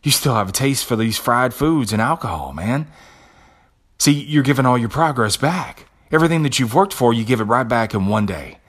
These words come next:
You'll fail because you're not eating the foods that are conducive to your health. You're gonna fail because, because you don't just show up and work. You're getting crapped out because you're not seeing instant results.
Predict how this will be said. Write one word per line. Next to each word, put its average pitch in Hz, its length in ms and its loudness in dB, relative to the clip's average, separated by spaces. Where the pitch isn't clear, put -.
You'll 117 140 0
fail 90 240 -2
because 98 360 -2
you're 104 80 0
not 101 180 0
eating 104 280 -2
the 95 100 -6
foods 113 340 -2
that 101 120 -2
are 92 60 0
conducive 101 580 -2
to 107 100 -2
your 87 140 -2
health. 107 420 -6
You're 151 100 4
gonna 165 120 4
fail 143 260 2
because, 135 440 0
because 135 280 0
you 139 60 0
don't 123 240 0
just 123 180 0
show 117 240 2
up 104 160 -2
and 90 160 -4
work. 95 340 -6
You're 135 140 -2
getting 127 180 0
crapped 120 320 0
out 123 160 2
because 113 300 -2
you're 117 80 2
not 110 160 0
seeing 110 260 0
instant 110 320 -2
results. 95 580 -2